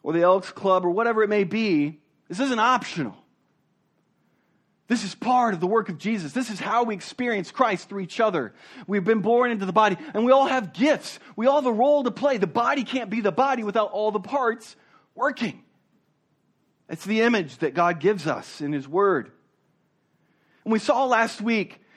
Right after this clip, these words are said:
that the greatest thing that we need to possess in the body, all of us, is love. Love. As love has changed us, love is what's gonna change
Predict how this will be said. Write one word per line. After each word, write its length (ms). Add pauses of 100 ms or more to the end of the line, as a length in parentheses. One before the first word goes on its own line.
(120)
that 120
the 80
greatest 680
thing 300
that 120
we 320
need 360
to 60
possess 600
in 180
the 80
body, 320
all 240
of 80
us, 220
is 320 (840)
love. 560 (1600)
Love. 420 (1900)
As 140
love 280
has 180
changed 580
us, 260 (140)
love 300
is 120
what's 240
gonna 220
change 480